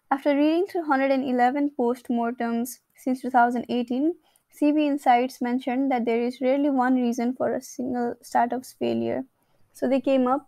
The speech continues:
with top twelve reasons why startups fail. They are running out of cash or failing to raise capital, no market need, getting outcome competed,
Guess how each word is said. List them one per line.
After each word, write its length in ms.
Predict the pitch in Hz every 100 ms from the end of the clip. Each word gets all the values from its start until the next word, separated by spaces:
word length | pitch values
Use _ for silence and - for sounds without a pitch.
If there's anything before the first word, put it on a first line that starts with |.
| _
with 100 | 247 - _ _ _ _
top 300 | - 285 -
twelve 320 | - 285 320 302
reasons 460 | 269 254 254 269
why 120 | 233
startups 520 | 240 - 233 233 240 -
fail. 320 | 233 226 247 - _ _ _ _
They 140 | 240 269
are 120 | 262
running 300 | 262 294 320
out 160 | 262
of 220 | 240 262 - -
cash 540 | 226 240 339 - - -
or 120 | 247
failing 420 | 247 - 254 269 277
to 120 | 247
raise 260 | 233 233
capital, 560 | - 233 226 233 254 339 - _ _ _
no 100 | 247
market 480 | 240 - 240 247 240
need, 280 | 240 254 330 - _ _ _ -
getting 320 | 247 262 285 277
outcome 560 | 247 247 247 240 240 - - _
competed, 640 | 247 240 240 240 294 381